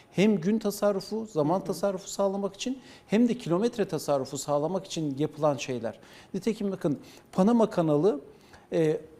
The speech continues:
Speaker 1: burada yıllık
Speaker 2: Evet.
Speaker 1: ortalama on dört bin gemi geçiyor.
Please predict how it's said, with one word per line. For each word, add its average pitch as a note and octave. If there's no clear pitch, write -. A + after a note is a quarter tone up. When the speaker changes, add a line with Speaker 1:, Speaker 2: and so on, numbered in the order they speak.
Speaker 1:
burada F3+
yıllık F#3
Speaker 2:
Evet. F3+
Speaker 1:
ortalama F3+
on G3
dört E3+
bin D#3
gemi D3
geçiyor. F#3